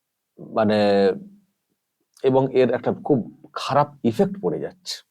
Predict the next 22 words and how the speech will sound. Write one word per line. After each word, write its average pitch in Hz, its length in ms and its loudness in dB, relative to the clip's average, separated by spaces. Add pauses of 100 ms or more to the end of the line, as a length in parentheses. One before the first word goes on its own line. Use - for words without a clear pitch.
(140)
খারাপ 170 280 -4 (160)
ইফেক্ট। 117 380 -6
কখনো 180 260 -2 (100)
ভাবতেই 247 440 0
পারিনি 147 400 4
যে - 360 -10
শিক্ষক - 600 0
কখনো 196 240 0
মদ্যপ 123 460 0
অবস্থাতে 139 440 2
স্কুলে 151 360 6
আসবেন, 90 340 -4 (280)
স্কুল - 280 2
চত্বরে 101 360 0
আসবেন, 85 320 -4 (1300)
যেখানে 113 220 2
বাচ্চাদের, 110 460 4 (720)
মানে 98 160 0
বাচ্চাদের 131 600 2
তৈরি 156 260 8
করার 175 280 6
একটা, 156 260 0